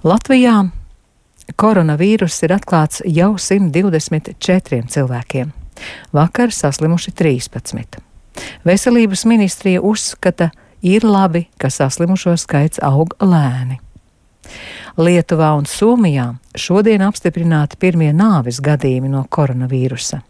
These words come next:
Abi šie cilvēki bija vecāka gadagājuma. Bet Itālija šodien paziņoja par rekordlielu jaunu nāves gadījumu skaitu.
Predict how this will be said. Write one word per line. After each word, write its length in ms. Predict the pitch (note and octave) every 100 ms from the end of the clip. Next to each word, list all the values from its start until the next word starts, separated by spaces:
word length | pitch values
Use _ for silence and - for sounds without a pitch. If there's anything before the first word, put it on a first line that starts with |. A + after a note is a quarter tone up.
| _ _ _ - - - E3
Abi 220 | D#3+ C#3
šie 160 | C#3+ C3
cilvēki 460 | F3 D3+ C3+ C#3
bija 200 | C#3 C#3 -
vecāka 640 | D#3+ D3+ - C#3 A#2+ -
gadagājuma. 800 | C3+ C3+ B2+ B2+ B2 B2+ C3 C3 - - _ _ _ _ _ _ _ - - - - - -
Bet 320 | D3 C3+ -
Itālija 720 | G#3 A3+ - F#3 D3+ C3 B2+ A#2+
šodien 400 | - D3+ F#3 E3
paziņoja 400 | F3 E3+ D#3+ D3 C#3
par 240 | D3+ C3+ C3
rekordlielu 920 | F3+ - D3+ C#3+ D3 F3 F#3 F3 C#3
jaunu 580 | D#3 E3+ F3 D3+ D3 C#3+
nāves 520 | F#3 D#3+ D#3+ C3 B2+ C#3
gadījumu 400 | C#3+ C3+ B2+ B2+
skaitu. 540 | - C#3+ C3 - -